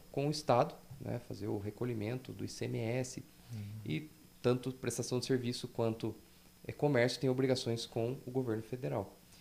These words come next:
Speaker 1: O contador faz esse, é, esse papel, ele cumpre com essas obrigações acessórias que a empresa tem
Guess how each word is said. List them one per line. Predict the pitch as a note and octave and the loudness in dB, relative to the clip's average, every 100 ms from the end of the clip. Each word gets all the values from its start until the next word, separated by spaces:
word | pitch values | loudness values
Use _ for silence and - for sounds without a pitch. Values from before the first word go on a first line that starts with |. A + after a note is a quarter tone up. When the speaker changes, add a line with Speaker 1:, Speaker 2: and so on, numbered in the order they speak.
| - - - - | -20 -20 -14 -10
Speaker 1:
O | |
contador | - E3 E3 B2+ D#3 D#3 | -2 2 2 4 4 2
faz | - C3+ C3+ C3+ | 4 4 4 2
esse, | C#3+ - E3+ D#3 D#3 | -2 -2 -2 -2 -2
é, | C3 B2+ - C3 | 2 2 2 -2
esse | - D#3+ | -4 -2
papel, | E3+ E3+ D3 C3+ C#3 - - - - | -2 2 4 4 2 -12 -20 -20 -8
ele | A#2+ B2+ | -6 -6
cumpre | - G3+ A#3+ G3 | 0 0 2 -2
com | F#3+ | 0
essas | D#3+ D#3+ D3 | 0 2 2
obrigações | D#3+ F3 F#3 E3+ - D3+ D#3+ | 2 4 2 2 4 2 4
acessórias | D#3+ - - C#3 C3+ - | 2 0 2 4 4 4
que | D3+ | 0
a | |
empresa | D3 D3 E3 | 2 0 0
tem | B2+ | 0